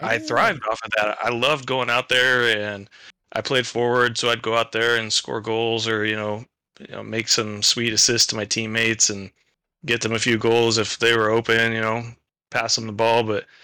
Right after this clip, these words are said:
Speaker 1: then if, you know, there's somebody on the other team that was, you know, mopping us up, I, I always wanted to go back, defend them. I wanted to be on that guy. Like, even if he's on the opposite side of the field of me, like, c-,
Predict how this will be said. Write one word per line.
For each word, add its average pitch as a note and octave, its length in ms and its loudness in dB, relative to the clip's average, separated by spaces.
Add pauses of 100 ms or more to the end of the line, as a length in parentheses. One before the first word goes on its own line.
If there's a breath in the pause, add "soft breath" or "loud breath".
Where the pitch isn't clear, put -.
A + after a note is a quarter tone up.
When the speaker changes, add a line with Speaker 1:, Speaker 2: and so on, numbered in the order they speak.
(500 soft breath)
Speaker 1:
then A#2 180 2
if, A2 300 0
you - 80 -20 (100)
know, A2 120 -4
there's A#2 160 0
somebody A#2 260 2
on A2+ 120 2
the A2 80 2
other A#2+ 160 2
team B2 320 0
that A2+ 180 0
was, A2 480 2
you - 220 -20
know, G#2+ 200 -8 (140)
mopping A2+ 380 0
us A2+ 160 0
up, B2 280 2 (580 soft breath)
I, A#2+ 320 2 (440)
I A#2+ 120 0
always A#2 420 2
wanted A#2 200 0
to G2+ 40 -2
go A2+ 200 0
back, A2 400 0 (520)
defend A2+ 380 -2
them. G2 200 -8 (100)
I A2 80 -2
wanted A2+ 220 0
to G#2+ 60 0
be A#2 220 2
on A2 180 2
that A2 200 2
guy. G2+ 380 2 (280 loud breath)
Like, G2 160 -4
even B2 260 -2
if B2 100 0
he's B2+ 140 2
on C3 140 2
the A2 80 2
opposite C3 420 2
side C3+ 200 4
of B2+ 40 2
the B2+ 80 -2
field B2+ 320 2
of A2 60 2
me, G2 220 -10 (100)
like, - 120 -8 (280)
c-, - 80 -10